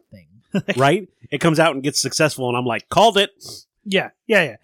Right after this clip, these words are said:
Speaker 1: Not that we had anything to do with that, mind you. <laughs> Like,
Speaker 2: Right,
Speaker 1: just
Speaker 2: right.
Speaker 1: keep that in mind. Uh, we take no credit for any success of this <laughs> game. But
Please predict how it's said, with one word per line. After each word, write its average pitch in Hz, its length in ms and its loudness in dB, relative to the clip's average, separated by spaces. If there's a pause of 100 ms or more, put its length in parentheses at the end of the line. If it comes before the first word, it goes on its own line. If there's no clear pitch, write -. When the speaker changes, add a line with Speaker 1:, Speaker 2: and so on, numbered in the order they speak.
(160)
Speaker 1:
Not 214 160 2
that 220 100 0
we 226 120 2
had 180 140 4
anything 180 360 0
to 160 80 -8
do 175 140 0
with 143 100 -2
that, 135 160 -6
mind 127 220 -8
you. 139 160 -6 (120)
<laughs> - 120 -18
Like, 139 80 2
Speaker 2:
Right, 113 280 0
Speaker 1:
just - 180 -4
Speaker 2:
right. 101 80 -4
Speaker 1:
keep 98 120 -4
that 104 140 2
in 202 80 -2
mind. 147 300 -6 (340)
Uh, 151 280 -4
we 147 140 -8
take 160 220 -4
no 156 140 -4
credit 143 340 -8
for 151 240 -8
any 143 180 -8
success 143 480 -8
of 156 100 -4
this - 160 -6
<laughs> - 20 -2
game. 180 420 -2 (880)
But 156 520 -6